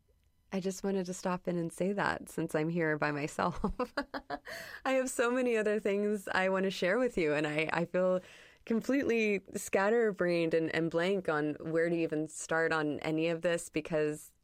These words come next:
I, I'm used to having someone, I feel more comfortable having someone here to bounce conversations off of. I don't feel like I ramble as much,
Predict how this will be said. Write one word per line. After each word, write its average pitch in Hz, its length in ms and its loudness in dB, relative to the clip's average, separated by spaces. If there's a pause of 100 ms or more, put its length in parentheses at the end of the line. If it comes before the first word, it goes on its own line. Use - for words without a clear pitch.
I, - 260 -10 (200)
I'm 160 220 2
used 160 260 -2
to 165 200 2 (100)
having 165 360 0
someone, 160 360 -2
I 147 100 0
feel 156 200 -2
more 156 140 0
comfortable 160 480 -2
having 156 300 0
someone 156 320 -4
here 151 320 -2
to 156 100 -6
bounce 147 380 -4 (320)
conversations 156 640 -2
off 143 220 2
of. 147 180 0
I 139 60 0
don't 139 240 -2
feel 143 100 0
like 143 220 -2
I 147 60 0
ramble 147 680 -2
as 156 220 -6
much, 151 500 -2